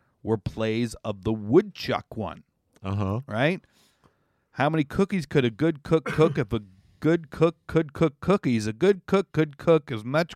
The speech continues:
Speaker 1: cookies as a good cook who could cook c-, cookies.
Speaker 2: And was that already being used as an ad for,
Speaker 1: No.
Speaker 2: uh, okay.
Speaker 1: I just thought it was such a blatant ripoff. It was like, how do you put your name on that?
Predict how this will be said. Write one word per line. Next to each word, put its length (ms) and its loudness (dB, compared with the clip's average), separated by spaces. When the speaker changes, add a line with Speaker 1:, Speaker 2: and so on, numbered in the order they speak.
Speaker 1:
cookies 400 -2
as 160 -4
a 60 -6
good 280 0
cook 320 -8
who 140 4
could 320 2
cook 240 -4
c-, 60 -20
cookies. 540 -8
Speaker 2:
And 120 -6
was 140 -4
that 160 0
already 260 2
being 240 -6
used 320 -2
as 140 -6
an 100 -8
ad 460 -8
for, 140 -8
Speaker 1:
No. 460 2
Speaker 2:
uh, 40 -10
okay. 280 -8
Speaker 1:
I 80 -6
just 160 -12
thought 200 4
it 80 2
was 280 -2
such 300 -6
a 60 -6
blatant 360 -6
ripoff. 520 -6
It 100 -12
was 160 -10
like, 320 -10
how 120 -6
do 60 -4
you 80 -4
put 180 -8
your 120 -10
name 280 -8
on 180 -10
that? 260 -8